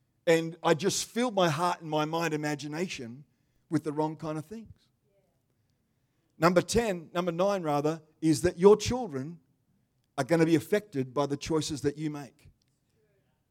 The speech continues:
Your children are. Your grandchildren are. I'm always excited when someone emigrates from another country into Australia. If you're here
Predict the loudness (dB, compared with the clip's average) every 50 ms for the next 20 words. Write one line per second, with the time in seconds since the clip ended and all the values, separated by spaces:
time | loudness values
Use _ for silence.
0 | _ 6 8 8 8 8 4 -2 -4 -4 -6 -8 -8 -10 -14 -16 -20 _ _ _
1 | _ _ _ _ _ _ _ _ _ _ _ _ _ _ _ _ _ _ _ _
2 | _ 6 8 10 10 10 8 8 6 8 6 4 0 0 -2 -2 -2 0 -2 -4
3 | -6 -6 -10 -14 -18 _ _ _ _ _ _ _ _ _ _ _ _ _ _ _
4 | _ _ _ _ _ _ _ _ _ _ _ _ 4 4 6 6 8 8 8 6
5 | 6 2 0 2 4 4 4 4 2 0 0 0 0 0 -2 -2 -4 -4 -4 -2
6 | 2 2 2 2 0 -4 -8 -6 -4 -2 -2 -2 -2 -2 -4 -6 -4 -4 -2 -2
7 | -2 -2 -4 -4 -6 -8 -8 -6 -4 -2 -2 -2 -2 4 8 10 10 10 8 4
8 | 4 6 6 4